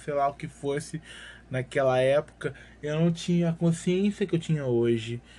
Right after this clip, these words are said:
Então, por isso que eu tô hoje aqui me maquiando. Porque a maquiagem é, entre aspas, uma coisa feminina,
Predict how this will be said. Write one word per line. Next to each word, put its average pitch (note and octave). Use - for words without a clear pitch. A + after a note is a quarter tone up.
Então, C#3
por D3+
isso E3
que G3+
eu G3
tô F#3
hoje E3
aqui D#3+
me D#3+
maquiando. D3+
Porque C3
a B2+
maquiagem D3+
é, C3
entre C3
aspas, B2
uma B2
coisa B2+
feminina, D3+